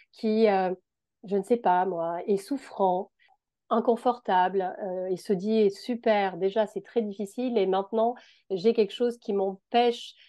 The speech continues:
de vivre sainement parce que j'ai mal, j'ai, j'ai une, euh, une douleur chronique. » Qui va chez le médecin et là, eh ben, parce qu'il est allé chez le médecin, on lui trouve autre chose qui est pas terrible. Et là, la personne se dit, euh, « C'est bon, donc là, euh,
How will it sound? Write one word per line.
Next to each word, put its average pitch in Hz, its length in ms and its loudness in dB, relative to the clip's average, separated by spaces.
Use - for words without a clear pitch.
de 196 120 -2
vivre 202 460 -2
sainement 214 500 -2
parce 208 220 -8
que 233 100 -4
j'ai 202 200 -2
mal, 202 340 -2
j'ai, 180 280 -2
j'ai 180 120 -6
une, 180 240 -4
euh, 175 220 -6
une 196 220 0
douleur 226 320 2
chronique. » 190 480 -2
Qui - 100 -2
va 247 140 0
chez 294 160 -4
le 254 80 -4
médecin 226 580 2
et 196 140 2
là, 254 280 2
eh 196 80 -6
ben, 196 300 0
parce 214 160 -6
qu'il 247 140 -6
est 233 120 -2
allé 214 140 4
chez 208 160 -4
le 208 40 -6
médecin, 220 440 -4
on 302 100 2
lui 320 160 0
trouve 277 220 -4
autre 262 120 0
chose 262 440 0
qui - 80 -10
est 202 60 -2
pas 262 160 -4
terrible. 262 580 -2
Et 202 120 6
là, 240 320 6
la 196 100 2
personne 202 320 -2
se 208 140 -6
dit, 220 360 -2
euh, « 180 340 0
C'est 214 120 2
bon, 175 220 -2
donc 175 300 -6
là, 208 360 4
euh, 180 240 -4